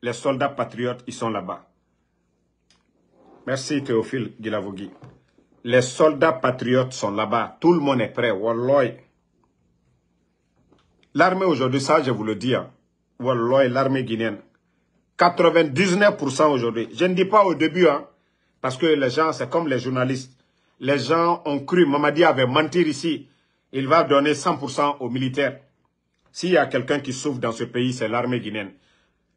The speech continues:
D'abord, leur denrée alimentaire, depuis le temps de feu général Lansana Conté. Les bandits sont venus, ils ont tout coupé.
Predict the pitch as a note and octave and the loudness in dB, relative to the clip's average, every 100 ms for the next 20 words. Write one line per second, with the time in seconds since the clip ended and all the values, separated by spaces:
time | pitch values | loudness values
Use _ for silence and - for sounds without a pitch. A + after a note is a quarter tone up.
0 | - B2 B2+ D3 C#3+ D#3 A#2 B2+ B2+ C3 | -2 0 4 6 6 6 4 4 4 2
1 | C3 A#2+ A#2+ A#2 A2+ B2 A#2+ B2 D3 B2+ | 2 0 0 -2 0 0 0 0 2 2
2 | B2+ C#3 B2+ C#3 A#2+ A#2+ A2 A#2 A#2+ A2 | 2 0 0 0 -2 0 0 0 -2 -4
3 | G#2 A2+ A2 F2 - B2+ G#2+ D#3 D3+ D#3+ | -2 -4 -4 -12 0 0 2 0 2 0
4 | C3+ A#2 B2 A2+ G#2+ C#3 C3+ - A#2 F#2+ | 0 0 -2 -2 -2 -4 -6 -8 -8 -8